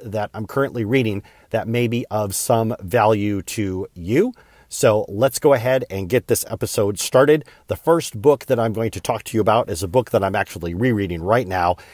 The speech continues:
and it is called The Subtle Art of Not Giving a Fuck,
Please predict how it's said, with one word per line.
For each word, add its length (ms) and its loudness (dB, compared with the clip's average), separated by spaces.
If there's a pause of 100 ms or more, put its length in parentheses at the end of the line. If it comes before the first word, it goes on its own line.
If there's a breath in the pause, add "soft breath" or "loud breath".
(120)
and 160 2
it 100 6
is 140 0
called 360 2 (140 loud breath)
The 100 -4
Subtle 400 2
Art 300 2
of 140 -6
Not 280 0
Giving 280 -2
a 60 -6
Fuck, 500 -4